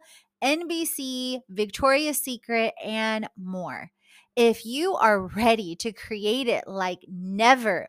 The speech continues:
before in faith, wellness, wealth, marketing, business, travel, and more, this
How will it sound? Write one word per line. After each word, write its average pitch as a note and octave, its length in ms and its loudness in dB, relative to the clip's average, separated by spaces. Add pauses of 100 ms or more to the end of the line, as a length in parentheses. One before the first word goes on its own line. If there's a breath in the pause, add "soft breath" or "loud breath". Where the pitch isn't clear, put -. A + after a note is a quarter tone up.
before F3 580 -6 (380 soft breath)
in G#3 220 -2
faith, A3 600 2 (200)
wellness, G#3 720 4 (140)
wealth, F#3 520 4 (220)
marketing, B3 600 0 (240)
business, C#4 480 -2 (220)
travel, C#4 540 4
and B3 200 -4
more, G#3 520 -4 (360 soft breath)
this A#3 540 2